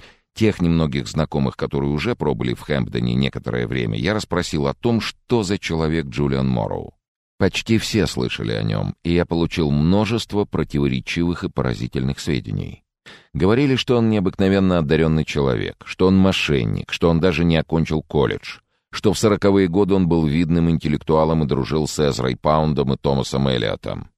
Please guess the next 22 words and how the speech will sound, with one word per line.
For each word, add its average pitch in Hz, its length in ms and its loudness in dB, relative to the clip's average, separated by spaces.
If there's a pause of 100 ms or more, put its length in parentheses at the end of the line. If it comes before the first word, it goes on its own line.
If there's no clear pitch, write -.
(340)
что - 180 -2
его 95 240 4
семья 92 460 2
сделала 80 480 4
состояние 85 720 0
на 71 280 0
акциях 71 340 -2
какого-то 73 500 0
преуспевающего 76 920 0
банка 85 480 0
или, 57 220 -4
по 71 160 -6
другой 76 340 2
версии, 76 420 0
на 67 160 0
скупке - 460 -2
отчужденной 69 760 0
собственности 76 720 -2
во 69 140 0
времена 67 420 0
Великой 67 400 -2
депрессии, 57 800 -6